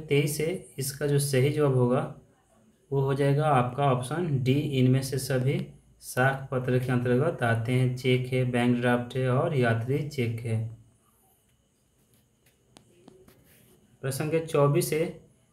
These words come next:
एक रुपये का नोट जारी करता है, एक रुपये का नोट जारी किया जाता है। ऑप्शन है ए रिजर्व बैंक ऑफ इंडिया के द्वारा, ऑप्शन बी है केंद्र,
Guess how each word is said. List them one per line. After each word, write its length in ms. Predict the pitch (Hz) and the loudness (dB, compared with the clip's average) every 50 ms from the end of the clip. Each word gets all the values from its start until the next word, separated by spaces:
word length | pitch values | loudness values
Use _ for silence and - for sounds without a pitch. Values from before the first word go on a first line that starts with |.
| _ _ - | _ _ -6
एक 260 | 143 156 175 175 - | -2 0 0 0 0
रुपये 380 | 185 170 156 - - 165 165 170 165 - | -2 -4 -4 -4 -4 -4 -4 -4 -4 -6
का 200 | - - 151 147 | -8 -4 0 2
नोट 480 | 143 143 143 143 139 135 139 143 - - - - - _ _ _ - 127 | 4 4 6 6 4 4 2 -2 -6 -10 -14 -18 -20 _ _ _ -10 -6
जारी 380 | 120 120 123 123 123 123 135 143 139 | -2 2 2 4 4 2 0 -2 -2
करता 460 | - 135 123 120 120 - - 123 123 120 | 0 0 0 0 -2 -4 -2 0 0 0
है, 420 | 120 120 117 110 113 110 - - - - - | 0 -2 -2 -4 -4 -6 -8 -12 -12 -6 -2
एक 200 | 139 135 139 143 | -2 -2 -2 -2
रुपये 300 | 139 127 131 143 135 135 | -4 -4 -2 -2 -2 -2
का 140 | 131 131 127 | 0 2 2
नोट 360 | 123 123 123 127 147 147 - 123 | 4 4 4 4 2 0 -2 -2
जारी 300 | 117 120 117 117 123 131 127 | 0 2 2 2 0 -2 -4
किया 360 | - - 127 123 131 147 170 147 | -6 -6 -4 -2 0 0 0 0
जाता 440 | 123 120 117 117 113 113 127 123 123 | 0 0 0 0 -2 -2 -2 -2 -2
है। 160 | 123 117 113 110 113 - - - - - - - - - - - | -2 -2 -4 -6 -8 -10 -12 -14 -16 -16 -18 -18 -18 -14 -4 2
ऑप्शन 380 | 127 123 117 117 - - 151 143 | 4 4 4 4 4 4 4 6
है 140 | 143 147 151 156 156 | 6 6 6 4 4
ए 180 | 170 185 170 - | 2 2 0 0
रिजर्व 400 | 131 131 127 123 131 135 139 135 | 0 2 4 4 6 6 6 4
बैंक 300 | 135 139 139 139 139 139 | 4 4 4 4 4 4
ऑफ 260 | 131 131 135 113 110 - | 2 2 2 0 -4 -4
इंडिया 440 | 143 127 123 120 127 127 139 143 151 | 0 0 0 2 4 4 4 4 4
के 200 | 147 - - 151 | 2 0 0 2
द्वारा, 420 | 143 143 143 143 143 151 160 175 165 - - - - - - - - - - - 135 | 4 6 6 6 6 6 4 4 2 -2 -6 -12 -14 -16 -16 -18 -18 -16 -12 -6 -4
ऑप्शन 400 | 123 117 - - 135 127 127 123 | -4 -4 -2 0 0 0 2 2
बी 160 | 127 131 139 | 2 2 2
है 180 | 135 139 151 156 156 - | 2 2 0 0 -2 -4
केंद्र, 400 | - - 131 131 127 123 143 | -2 2 2 4 4 2 0